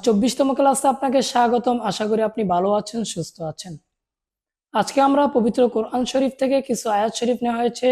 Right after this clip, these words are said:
সেই আয়াত শরীফ আমরা প্রথমে বানান করে মস্ক করব, তারপর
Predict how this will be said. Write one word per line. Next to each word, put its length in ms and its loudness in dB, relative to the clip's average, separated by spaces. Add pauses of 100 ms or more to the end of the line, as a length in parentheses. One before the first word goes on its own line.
(120)
সেই 220 -4
আয়াত 200 0
শরীফ 200 0
আমরা 200 -2
প্রথমে 280 -2 (100)
বানান 280 -2
করে 160 4 (540)
মস্ক 280 0 (120)
করব, 160 4 (120)
তারপর 220 -2